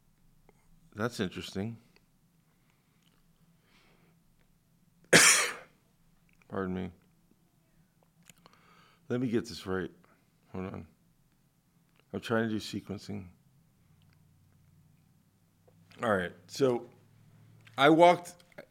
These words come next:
I walked by Union Pacific Railroad.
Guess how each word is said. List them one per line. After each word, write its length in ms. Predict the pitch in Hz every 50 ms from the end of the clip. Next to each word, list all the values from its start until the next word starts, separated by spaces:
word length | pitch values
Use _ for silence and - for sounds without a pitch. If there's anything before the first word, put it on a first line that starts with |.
| _ _ -
I 60 | 127
walked 440 | 123 120 131 143 156 160 156 - -
by 460 | 151 139 135 131 127 131 131 123 - - - - - _ _ _ _ _ _ _ _ _
Union 280 | - 131 131 131 127 107
Pacific 400 | 120 120 - - 123 101 107 92
Railroad. 520 | 98 101 98 92 92 92 90 90 92 101